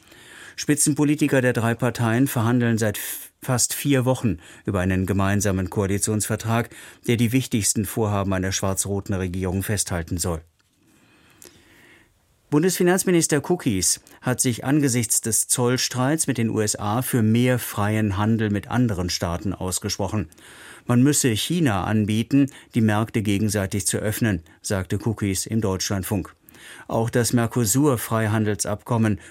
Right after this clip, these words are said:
könne man schnell ratifizieren. Hier sei die E U bisher zu langsam. Die E-U-Mitgliedsländer entscheiden heute in Brüssel über solche Gegenmaßnahmen.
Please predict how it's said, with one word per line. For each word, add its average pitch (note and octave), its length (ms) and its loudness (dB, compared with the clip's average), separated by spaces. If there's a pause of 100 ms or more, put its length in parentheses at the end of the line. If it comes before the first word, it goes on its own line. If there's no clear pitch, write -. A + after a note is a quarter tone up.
(120)
könne G#2+ 240 0
man A2+ 160 0
schnell B2 340 2
ratifizieren. G2+ 920 -2 (280)
Hier A#2+ 260 0
sei G#2+ 220 2
die G#2 240 0
E G#2 40 -2
U A2+ 220 0
bisher A2 460 0
zu - 140 -2
langsam. G#2 500 0 (880)
Die A#2 380 2
E-U-Mitgliedsländer B2+ 1160 0 (460)
entscheiden B2 600 2
heute A#2 240 0
in G2+ 180 2
Brüssel G#2 380 0
über F#2 180 0
solche G2 300 -2
Gegenmaßnahmen. F#2 960 -2